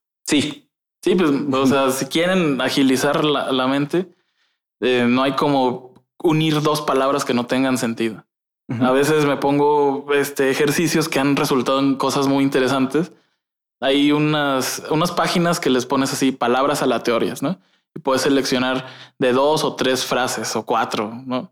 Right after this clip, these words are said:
Speaker 2: Y te arma diferentes palabras aleatorias, ¿no? Una vez me salió loto y asteroide.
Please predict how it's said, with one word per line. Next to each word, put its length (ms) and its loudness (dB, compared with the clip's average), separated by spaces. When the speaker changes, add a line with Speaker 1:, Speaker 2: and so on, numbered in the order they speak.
Speaker 2:
Y 100 -2
te 120 -4
arma 300 0
diferentes 500 -2
palabras 480 0
aleatorias, 540 0
¿no? 120 0
Una 140 0
vez 120 2
me 80 0
salió 280 0
loto 420 2
y 140 4
asteroide. 640 0